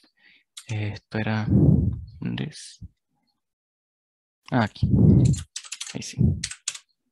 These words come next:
Ya bueno, ahí sí se nota, se puede hacer como colapsar un poco más para que no haya tanto espacio entre medio. Esa es como la alternativa como para emular la caja.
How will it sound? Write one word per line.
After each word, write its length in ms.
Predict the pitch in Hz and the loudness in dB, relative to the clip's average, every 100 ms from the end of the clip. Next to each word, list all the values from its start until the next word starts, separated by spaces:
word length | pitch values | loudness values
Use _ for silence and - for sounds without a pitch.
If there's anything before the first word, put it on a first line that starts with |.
| _ _ _ _ _ _ _ - - - _ _ - | _ _ _ _ _ _ _ -20 -20 -20 _ _ -8
Ya 120 | - 113 | 0 2
bueno, 140 | 107 | 4
ahí 60 | 117 | 2
sí 180 | - | 0
se 140 | 120 123 | 0 2
nota, 400 | 120 120 117 120 | 4 4 2 2
se 140 | - | -2
puede 120 | - 120 | 0 0
hacer 140 | 123 | 0
como 400 | - 113 110 107 107 - - - | 2 4 4 4 4 4 0 0
colapsar 360 | 117 - - | 0 0 0
un 80 | 117 | 0
poco 200 | - 107 | 0 0
más 200 | 110 110 | 0 0
para 220 | - 107 | 2 0
que 360 | 107 107 104 104 151 - _ _ _ _ _ - - _ - | 2 0 2 0 -2 -4 _ _ _ _ _ -18 -18 _ -2
no 180 | 139 | 4
haya 160 | 123 117 | 4 4
tanto 260 | 123 117 117 | 2 0 -2
espacio 300 | - 113 113 | -2 -2 -2
entre 180 | - 101 | -2 -4
medio. 220 | 95 101 113 - - - - _ _ _ _ _ _ _ _ _ _ _ _ _ _ _ _ _ _ - - _ _ _ _ _ - - | -2 0 2 2 0 -2 -8 _ _ _ _ _ _ _ _ _ _ _ _ _ _ _ _ _ _ -18 -18 _ _ _ _ _ -10 -4
Esa 160 | 127 | -2
es 40 | 123 | 2
como 160 | 123 | 4
la 40 | 120 | 4
alternativa 420 | 123 117 110 120 | 2 0 2 2
como 160 | 120 113 | 2 4
para 180 | 113 | 4
emular 240 | 110 110 110 | 4 2 0
la 120 | 110 | -2
caja. 340 | - - - | -6 -10 -2